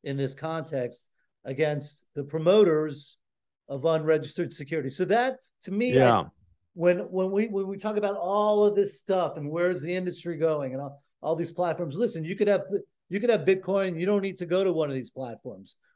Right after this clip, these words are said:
Speaker 1: or exchanges. You can buy it, you put it on your wallet. You have,
Speaker 2: Yeah.
Speaker 1: you know, so the, the, the,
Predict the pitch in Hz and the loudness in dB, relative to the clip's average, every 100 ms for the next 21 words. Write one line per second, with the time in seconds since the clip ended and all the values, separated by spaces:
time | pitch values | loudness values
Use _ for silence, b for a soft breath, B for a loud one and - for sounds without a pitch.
0 | - 143 135 139 156 135 113 110 - _ | -6 -2 -2 -4 -4 -4 -4 -10 -18 _
1 | _ - 156 185 143 175 185 185 160 147 | _ -12 -4 -2 2 4 4 2 -2 -2
2 | 185 180 175 175 175 180 180 185 - _ | -2 0 -2 0 2 2 2 -2 -6 _
3 | _ _ 151 160 165 170 196 208 - 170 | _ _ -2 2 4 4 2 -2 -6 -2
4 | 165 160 160 _ - 185 170 185 165 180 | 0 -2 -6 _ 0 2 4 2 2 0
5 | 180 180 175 170 | 0 -4 -4 -8